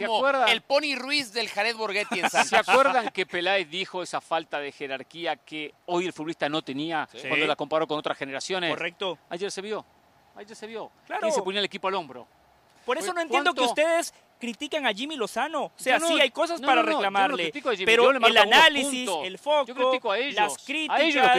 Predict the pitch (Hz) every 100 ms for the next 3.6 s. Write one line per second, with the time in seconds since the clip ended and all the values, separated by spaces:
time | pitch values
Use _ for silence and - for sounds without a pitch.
0 | - 185 392 240 208 220 208 277 262 262
1 | 262 240 269 277 302 262 285 160 131 285
2 | 240 226 214 247 339 311 - 240 214 226
3 | 196 220 339 359 302 240